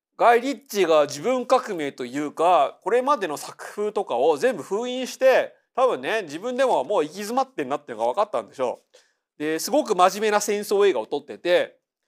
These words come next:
ただ、あれなんですよね。た-、多分これは新しい挑戦なんですよ。その、えー、タランティーノが、えー、ヘイトフルエイト撮ったりとか、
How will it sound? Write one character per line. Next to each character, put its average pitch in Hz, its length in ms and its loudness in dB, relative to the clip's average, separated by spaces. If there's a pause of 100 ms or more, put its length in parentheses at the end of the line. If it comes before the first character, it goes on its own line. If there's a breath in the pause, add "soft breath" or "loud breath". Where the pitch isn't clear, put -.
(360)
た 320 140 4
だ、 254 480 6
あ 185 80 0
れ 240 60 2
な 285 120 0
ん - 40 -4
で - 60 -8
す - 80 -10
よ 117 60 -12
ね。 117 180 -18
た-、 254 120 0
多 247 40 -2
分 262 140 2
こ 269 100 4
れ 277 60 6
は 294 200 4
新 302 220 4
し - 140 -6
い - 40 0
挑 254 220 0
戦 269 220 0
な 262 80 -4
ん 175 60 -6
で 117 80 -14
す - 100 -12
よ。 123 200 -4 (1080)
そ 175 140 -6
の、 180 280 -2 (600)
え - 60 -10 (600)
ー、 - 40 -10
タ 196 100 -2
ラ 220 160 2
ン 226 140 -10
テ 262 240 -6
ィ - 20 -4
ー - 20 -6
ノ 202 120 0
が、 180 540 6 (920)
え 139 1000 -4
ー、 - 20 -20 (2000)
ヘ 185 80 -2
イ 190 40 -6
ト 196 140 -2
フ 220 120 -2
ル 214 140 2
エ 220 100 4
イ 214 60 -10
ト 151 100 -2
撮 190 100 -6
っ - 20 -10
た - 200 -4
り 123 120 -8
と 123 120 -10
か、 208 380 4